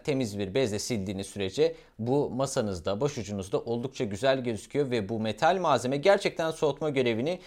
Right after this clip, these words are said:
yapabiliyor. Üzerinde aşırı ısınma diye bir şey görmüyorsunuz açıkçası. Ben Apple Watch'umu özellikle şarj ediyorum. iPhone'umu şarj ediyorum. Şu kısımda aslında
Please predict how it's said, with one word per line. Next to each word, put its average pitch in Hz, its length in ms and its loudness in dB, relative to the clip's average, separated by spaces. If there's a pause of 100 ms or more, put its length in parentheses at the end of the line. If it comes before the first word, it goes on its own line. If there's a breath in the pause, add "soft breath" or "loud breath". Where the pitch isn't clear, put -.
(240 loud breath)
yapabiliyor. 151 880 4
Üzerinde 143 600 2
aşırı 151 460 -2
ısınma 123 520 -2
diye 110 220 -2
bir 110 80 -2
şey 190 280 2
görmüyorsunuz 104 720 2
açıkçası. 104 560 -4 (300 loud breath)
Ben 156 180 6
Apple 175 180 0
Watch'umu 175 540 2
özellikle 113 540 0
şarj 101 320 0
ediyorum. 95 460 -2 (160)
iPhone'umu 120 400 -2
şarj 101 340 -2
ediyorum. 110 340 -2
Şu - 180 -6
kısımda 131 340 -2
aslında 127 460 2